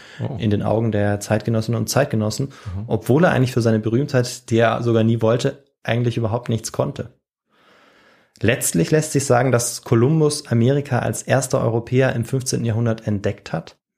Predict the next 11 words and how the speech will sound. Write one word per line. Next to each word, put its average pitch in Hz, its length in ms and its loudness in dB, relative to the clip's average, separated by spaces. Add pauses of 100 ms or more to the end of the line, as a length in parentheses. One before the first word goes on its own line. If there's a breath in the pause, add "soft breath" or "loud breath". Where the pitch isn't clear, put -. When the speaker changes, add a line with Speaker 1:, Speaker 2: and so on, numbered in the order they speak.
Speaker 2:
Vespucci 135 540 0
dieser 113 220 2
Entdeckung 123 380 0
aber 120 200 0
erst 120 220 -2
einen 113 260 2
Sinn, 123 340 2
eine 110 180 0
Bedeutung 113 480 2
gegeben 98 400 -6
hat. - 280 -14